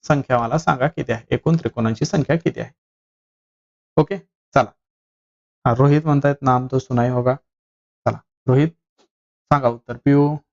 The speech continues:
नाजुका, विजय, अश्विनी, प्रशांत, विकास, सगळेजण बघत आहेत.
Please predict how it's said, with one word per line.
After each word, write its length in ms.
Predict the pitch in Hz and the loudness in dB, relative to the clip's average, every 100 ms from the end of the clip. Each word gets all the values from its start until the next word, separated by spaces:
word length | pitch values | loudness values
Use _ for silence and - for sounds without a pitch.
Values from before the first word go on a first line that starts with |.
| - | -4
नाजुका, 380 | 120 123 123 131 | -2 0 0 0
विजय, 360 | 127 120 127 | 0 0 2
अश्विनी, 540 | 127 123 - 120 127 127 | 2 0 -2 -2 0 -2
प्रशांत, 500 | - 113 117 123 123 120 | -2 -4 -2 -2 0 -4
विकास, 480 | 113 123 120 - | -2 0 -2 -4
सगळेजण 400 | - 117 117 123 | -6 -2 -2 0
बघत 240 | 120 120 117 | 0 0 -2
आहेत. 140 | - | -2